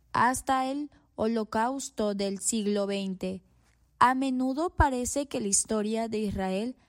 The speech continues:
ha sido un tiempo de angustia. Sin embargo,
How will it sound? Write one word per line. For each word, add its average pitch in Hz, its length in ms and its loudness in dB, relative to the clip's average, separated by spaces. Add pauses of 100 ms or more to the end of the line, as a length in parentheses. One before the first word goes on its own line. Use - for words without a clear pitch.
(340)
ha 269 160 8
sido 277 340 0
un 269 120 -2
tiempo 254 500 -2
de 220 80 0
angustia. 202 800 -4 (500)
Sin 240 320 6
embargo, 214 720 0